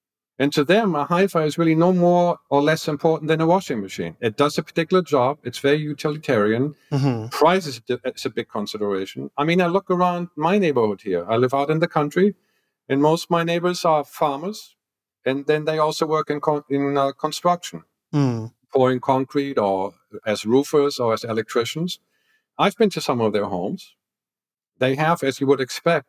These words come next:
Speaker 1: a really big television on the wall, just
Speaker 2: Mm-hmm.
Speaker 1: like you would have in a sports bar.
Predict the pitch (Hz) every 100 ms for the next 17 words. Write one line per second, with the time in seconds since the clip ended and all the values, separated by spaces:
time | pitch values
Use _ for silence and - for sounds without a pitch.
0 | _ 120 135 151 143 151 - 151 151 139
1 | 120 110 113 107 101 92 104 160 - _
2 | - 147 139 113 135 127 135 131 131 131
3 | 123 - 147 135 - - 85 110